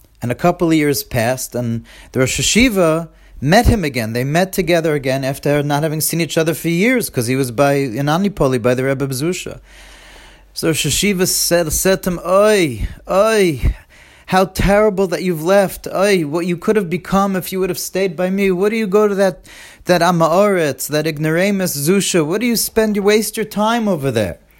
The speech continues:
Why do you waste your time over there? Come back to me, you'll learn, you'll, you'll be from the greatest minds," et cetera, et cetera. And this chassid said to the Rosh Hashiva, "You don't understand, Rebbe,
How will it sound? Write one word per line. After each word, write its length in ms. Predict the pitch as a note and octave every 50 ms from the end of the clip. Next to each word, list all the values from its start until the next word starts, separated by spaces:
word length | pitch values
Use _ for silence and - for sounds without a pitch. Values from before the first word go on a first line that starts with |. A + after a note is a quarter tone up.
| _ _ - _ - - - - - - -
Why 140 | - - A3+
do 40 |
you 100 | B3+ B3+
waste 300 | B3 B3 B3+ B3 B3 -
your 80 | A#3+ F#3+
time 300 | - - A#3 A#3+ A#3+ B3
over 120 | A#3+ G3
there? 140 | F#3 E3+ C#3+
Come 260 | - - G#3 A3 A3
back 220 | A3 A#3 A#3 A#3 -
to 100 | - A3
me, 140 | A3+ B3 B3+
you'll 260 | A#3+ A#3 G#3+ G3+ G3+
learn, 440 | G3+ A3 A#3+ B3+ C4 B3 A#3 G#3 F3+
you'll, 260 | F3 F3+ F3 E3 - - - - - - -
you'll 140 | - E3+ F3
be 160 | E3 G3+ A3+
from 220 | A3 - A3+ A3 G#3
the 80 | F#3+
greatest 500 | E3 E3+ G#3 G#3+ A#3 A3+ A3+ A3 - -
minds," 600 | F#3+ G3 A3 A#3 B3 A#3+ A#3 A3 F#3+ E3 D3+ B2+ C3+ C3
et 60 | C3+ - - - -
cetera, 340 | - - G#3+ A3+ A3 - G3+
et 80 | F#3 -
cetera. 460 | - G#3 G#3+ G#3+ G#3+ - E3 - - - - - - _ _ _ - - - - - - - - - _ _ - - - - - - - - - -
And 80 | G#2
this 140 | G2+ - -
chassid 360 | - E3+ F3+ - - F3 C#3+
said 380 | - - E3 F3+ F#3 F3+ D3 -
to 100 | - C3
the 100 | A#2+ A#2+
Rosh 220 | C3 C#3 - -
Hashiva, 840 | C#3 - - F#3 G#3 A#3+ A3+ F#3+ E3+ D3+ C#3+ C#3+ C#3 B2+ A#2 A2 -
"You 120 | A#2+ C3+
don't 160 | D3+ D#3 D#3
understand, 680 | D3+ D3 C3 - - - E3 F3 E3+ C#3 A#2 G#2+ F#2+
Rebbe, 480 | G2+ B2+ D3 D3+ C3 C3 A#2 G#2 F#2+